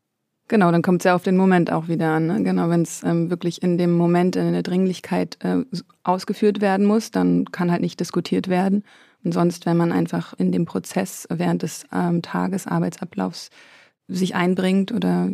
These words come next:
Sachen anders machen möchte, weil man denkt, dass es vielleicht gut ist, dann kann man halt darüber reden und dann ist es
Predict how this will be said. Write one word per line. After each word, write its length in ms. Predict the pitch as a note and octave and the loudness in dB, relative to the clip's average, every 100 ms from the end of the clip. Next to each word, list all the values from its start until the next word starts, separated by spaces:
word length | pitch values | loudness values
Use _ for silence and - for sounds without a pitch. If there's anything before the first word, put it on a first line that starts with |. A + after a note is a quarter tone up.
| G#3+ - | -4 -10
Sachen 260 | - F3+ F#3+ | -10 -4 -2
anders 300 | F#3 F#3+ - | 0 0 0
machen 300 | F#3 F#3+ F3 | -2 0 0
möchte, 440 | F3+ - - F#3+ F#3 | 0 -4 -8 -6 -2
weil 120 | F3 | 0
man 240 | F#3 E3+ | 2 2
denkt, 320 | F#3 F3+ F3 | 0 -4 -4
dass 140 | E3+ F#3 | -8 -8
es 260 | - - - | -10 -12 -8
vielleicht 320 | G3+ F3+ - | -4 -4 -4
gut 180 | F#3+ G3 | -4 -2
ist, 180 | G3+ - | -2 0
dann 280 | F3+ F3 F3 | 2 2 2
kann 160 | F3+ | 2
man 100 | E3+ | 4
halt 140 | F3 F3+ | 2 2
darüber 260 | F3 F3 | 0 2
reden 200 | F3 F#3+ | 2 4
und 100 | F3+ | 4
dann 140 | E3 F3 | 2 0
ist 120 | - | -2
es 200 | - | -10